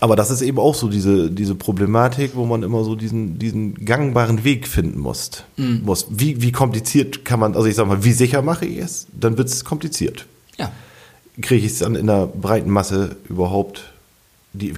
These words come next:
Speaker 1: finde ich die Akzeptanz, dass die Leute das, äh, nutzen?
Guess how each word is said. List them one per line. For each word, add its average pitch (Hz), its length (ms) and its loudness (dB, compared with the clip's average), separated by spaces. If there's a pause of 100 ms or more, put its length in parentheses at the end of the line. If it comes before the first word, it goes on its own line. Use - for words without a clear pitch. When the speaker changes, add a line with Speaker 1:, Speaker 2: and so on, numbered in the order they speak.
Speaker 1:
finde 123 220 2
ich 120 60 0
die 120 160 -2
Akzeptanz, - 880 -4
dass 113 220 2
die 120 80 -4
Leute 110 320 4
das, 104 340 -2
äh, 104 240 0
nutzen? 107 580 0